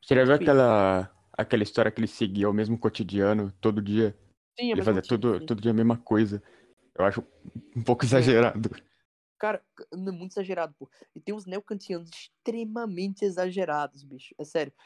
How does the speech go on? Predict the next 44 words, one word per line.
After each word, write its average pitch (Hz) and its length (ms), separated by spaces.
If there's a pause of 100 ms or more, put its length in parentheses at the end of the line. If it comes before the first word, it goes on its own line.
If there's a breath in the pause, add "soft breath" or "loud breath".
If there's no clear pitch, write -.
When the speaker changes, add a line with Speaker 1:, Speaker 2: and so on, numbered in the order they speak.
(160 soft breath)
Speaker 2:
Você 185 140
pega, 202 500
eu, 208 380 (320)
eu, 202 500
na 190 120
época 185 280
que, 156 720
ano 165 140
passado, 156 580 (140)
que 156 80
eu 139 40
tava 143 180
na 143 80
minha 143 140
antiga 143 260
escola, 156 460 (1400)
que, 160 840
a, 160 260
eu 165 60
tava 165 160
na 160 100
escola, 160 440
literalmente 165 500
eu 165 60
tinha 185 100
um 165 40
professor, 165 440
que 156 120
o 156 60
meu 156 300
professor 147 260
de 147 80
filosofia, 151 560 (400)
ele 151 140
tinha 185 160
um 180 40
amigo 175 260
dele 156 300
que - 120
tava 147 240
estudando 156 380
lá 151 140
na 160 100
Alemanha, 165 420